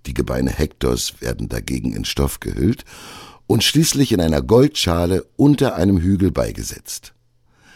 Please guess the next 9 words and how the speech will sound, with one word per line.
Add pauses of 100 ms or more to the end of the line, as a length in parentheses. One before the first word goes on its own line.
(240)
Anschließend
werden
sportliche
Wettkämpfe
zu
Ehren
des
Toten
veranstaltet.